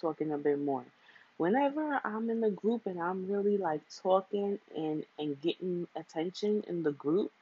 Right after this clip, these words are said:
he would always come into the conversation and start sounding like me. And I always would look at it, and I remember telling him, like, "Do I sound like that? Are you trying to mimic me?" Like,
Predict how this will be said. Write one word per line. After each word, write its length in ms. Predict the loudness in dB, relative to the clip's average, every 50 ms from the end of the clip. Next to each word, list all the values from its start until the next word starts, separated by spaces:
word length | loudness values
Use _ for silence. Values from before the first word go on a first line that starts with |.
| _ _ -20 -20 -20 _ _ -2
he 120 | 0 2 4
would 200 | 6 4 4 4
always 400 | 4 4 6 6 4 4 2 -10
come 360 | -8 -2 0 0 2 2 2
into 300 | 0 0 0 0 0 0
the 120 | 0 0
conversation 800 | 0 0 0 0 0 -2 -4 -4 -2 0 0 0 0 -2 -6 -4 -4
and 100 | -6 -6
start 320 | -4 -2 0 0 0 -2
sounding 500 | -4 -4 -2 -2 0 0 0 0 -2 0
like 220 | -2 -2 -4 -4 -4
me. 340 | -2 0 0 0 0 -4 -8 _ _ _ -20 -20 -20 -20 -14 -6 -2
And 200 | -2 -2 -2 0 2
I 240 | 4 4 4 4 4
always 340 | 4 6 6 4 4 4 2
would 140 | 2 4 4
look 260 | 4 2 2 2 2
at 220 | 2 4 4 4
it, 240 | 2 2 0 -2 -4 _ _ _ _ _ 2
and 180 | 4 6 6
I 100 | 6 8
remember 560 | 6 6 4 4 2 0 0 0 0 0 -2 -4 -2
telling 380 | -2 -2 -2 0 -2 -2 -2 -2
him, 180 | -2 -2 0
like, 240 | 0 0 0 0 4
"Do 100 | 6 6
I 140 | 8 8 6 4
sound 260 | 2 2 2 2 2
like 220 | 2 0 0 0 4
that? 160 | 6 8 8 8
Are 40 | 8
you 120 | 6 2 0
trying 260 | -2 -4 -4 -2 0 2
to 60 | 2 2 2
mimic 280 | 2 0 -2 -2 0
me?" 220 | 2 4 4 4 2 0 _ -16 -14 -14 -12 -12 -10 -4
Like, 240 | 0 2 2 2 2